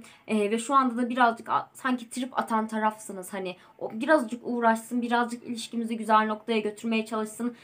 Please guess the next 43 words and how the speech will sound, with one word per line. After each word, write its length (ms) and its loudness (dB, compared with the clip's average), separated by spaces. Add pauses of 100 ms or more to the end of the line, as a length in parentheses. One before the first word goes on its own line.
(140)
Ya 100 0
da 100 0
karşı 340 2
taraftan 400 2
bir 180 2
adım 240 2
bekliyordunuz, 500 0
o 180 6
adım 260 4
gelmedi. 360 4
Ondan 380 4
kaynaklı 400 0
da 100 -4
kendinizi 540 2
yine 160 0
hayal 340 2
kırıklığı 300 -6
içerisinde 680 -4
bulmuş 300 -2
olabilirsiniz. 840 -2 (420)
Ve 100 8
artık 360 6
şu 140 2
an 160 6
bekleyiş 420 -4
sürecindesiniz. 840 -6
Diyorsunuz 480 -6
ki, 240 -10
"Yani 220 0
ondan 360 2
adım 340 -2
gelsin, 400 4
ben 100 4
ondan 300 4
sonra 280 -2
yapmam 420 0
gerekenleri 580 -2
yapacağım." 360 -2 (320)
Peki 200 0
şu 140 4
an 140 6
karşı 320 0
taraftan 500 4